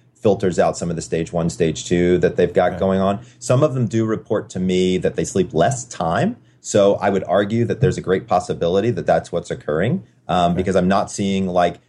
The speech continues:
Speaker 1: the typical signs of, uh, stage three, four deprivation or the typical signs of rem deprivation. So if I had to guess, I would say there's probably a possibility. I don't have any hard science to prove it, though.
Speaker 2: Okay, that's totally a fair point. Uh, another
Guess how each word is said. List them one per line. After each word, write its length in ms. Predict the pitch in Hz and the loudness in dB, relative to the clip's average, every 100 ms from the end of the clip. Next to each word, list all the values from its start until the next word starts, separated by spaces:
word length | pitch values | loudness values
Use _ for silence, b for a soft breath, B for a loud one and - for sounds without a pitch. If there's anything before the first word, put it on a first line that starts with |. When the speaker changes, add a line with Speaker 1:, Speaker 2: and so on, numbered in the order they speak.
| _ | _
Speaker 1:
the 100 | 95 | -4
typical 460 | - - 113 - - | -4 -2 -2 0 -2
signs 360 | 95 90 87 | -2 -2 0
of, 360 | 87 85 80 - _ _ | 2 2 0 -8 _ _
uh, 120 | 87 80 | -2 0
stage 300 | - 87 - | -2 -4 -2
three, 160 | 90 | -6
four 440 | 82 90 87 87 85 | -4 0 2 2 2
deprivation 640 | 95 85 85 80 80 82 | 0 0 0 0 0 -4
or 40 | 78 | -4
the 100 | 78 | -4
typical 360 | - - 90 | -8 -6 -4
signs 280 | 82 80 80 | -2 0 0
of 100 | 78 | 0
rem 180 | 78 85 | 0 2
deprivation. 540 | 85 - 98 101 117 | 2 2 2 2 2
So 180 | 113 104 | 2 2
if 100 | 87 | 2
I 60 | 95 | 0
had 140 | 135 | 0
to 80 | 127 | 0
guess, 300 | 92 101 120 | 2 2 2
I 40 | 95 | -2
would 140 | 92 | -2
say 240 | 95 87 b b - | -4 -6 b b -4
there's 160 | 104 | -4
probably 240 | - 160 143 | 0 0 0
a 60 | |
possibility. 580 | 123 120 120 101 117 120 | 2 0 0 0 2 2
I 80 | 95 | 0
don't 80 | 104 | 0
have 100 | 98 | 0
any 80 | 95 | 2
hard 200 | 92 82 | 0 0
science 240 | 85 80 | -4 -4
to 80 | - | -8
prove 220 | - 73 | -8 -8
it, 140 | 71 - | -8 -8
though. 160 | 120 - _ - _ | -10 -12 _ -20 _
Speaker 2:
Okay, 220 | - 104 113 - | -6 -4 -4 -10
that's 140 | 135 | -8
totally 240 | - 104 | -4 -2
a 20 | 92 | -4
fair 160 | - | -6
point. 280 | - - - - b b b b b _ | -10 -10 -12 -16 b b b b b _
Uh, 120 | - - _ _ | -16 -16 _ _
another 640 | 143 175 226 190 - - | 2 4 4 4 2 -4